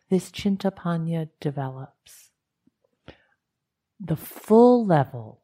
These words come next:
of wisdom is what's called bhavana panya. Bhavana being cultivation, being practice. It's the wisdom that comes from our own practice.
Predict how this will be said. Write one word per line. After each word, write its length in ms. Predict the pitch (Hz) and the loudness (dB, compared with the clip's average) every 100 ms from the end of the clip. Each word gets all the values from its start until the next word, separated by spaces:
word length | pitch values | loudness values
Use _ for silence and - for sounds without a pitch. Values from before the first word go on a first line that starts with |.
| _ 160 | _ -2
of 220 | 151 - | 0 0
wisdom 500 | 135 - 139 123 113 _ _ _ _ _ _ _ _ | -2 -2 -8 -8 -14 _ _ _ _ _ _ _ _
is 220 | 160 - | -4 -2
what's 200 | 147 - | -4 -6
called 380 | - 147 139 - | -6 -6 -6 -2
bhavana 640 | 139 143 156 131 117 120 _ _ _ _ _ _ - | 2 2 2 -2 -4 -10 _ _ _ _ _ _ -10
panya. 440 | 139 127 117 110 | -8 -6 -10 -12
Bhavana 680 | - 127 165 202 202 196 190 _ _ | -4 0 0 0 -2 -2 -6 _ _
being 220 | 143 135 | -6 -6
cultivation, 1080 | - - 170 - 175 139 143 - 127 117 110 | -8 -2 -2 -2 -4 -4 -4 -10 -14 -16 -8
being 220 | 143 139 | -6 -6
practice. 880 | 127 - 143 135 - - 135 - _ - - - - | -8 -8 -8 -8 -14 -18 -18 -20 _ -20 -20 -20 -12
It's 220 | 131 - | -10 -8
the 120 | - 127 | -4 -2
wisdom 760 | 135 160 190 185 - 196 190 | 0 4 4 2 -2 -2 -2
that 180 | 175 151 | -8 -12
comes 460 | - 147 147 147 - | -8 -4 -4 -4 -8
from 240 | - 143 | -6 -4
our 220 | 135 135 131 | -4 -8 -6
own 380 | 131 127 127 131 | -4 -4 -6 -10
practice. 840 | - 107 107 - - _ - - | -12 -12 -12 -18 -20 _ -20 -20